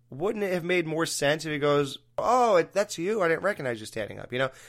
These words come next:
something like that. But to say, "What happened?" and then, and then to say, "No, you look better standing up."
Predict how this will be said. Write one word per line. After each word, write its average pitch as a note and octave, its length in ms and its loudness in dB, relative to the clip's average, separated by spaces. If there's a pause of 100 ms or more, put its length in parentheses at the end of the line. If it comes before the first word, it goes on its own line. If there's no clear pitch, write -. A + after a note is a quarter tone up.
(100)
something A#3 300 -2
like A#2 240 2
that. C3+ 320 2
But C3 120 -6
to D3+ 80 -6
say, D#3+ 260 2
"What B2+ 340 0
happened?" E3 720 -6 (540)
and D3+ 180 -4
then, F3 340 -2
and C#3 160 -2
then D3+ 180 0
to E3+ 120 -6
say, D3 640 0 (240)
"No, C#3+ 320 0
you C#3 160 -2
look C3+ 260 -4
better A#2+ 360 -4
standing A#2 560 -6
up." B2 260 -10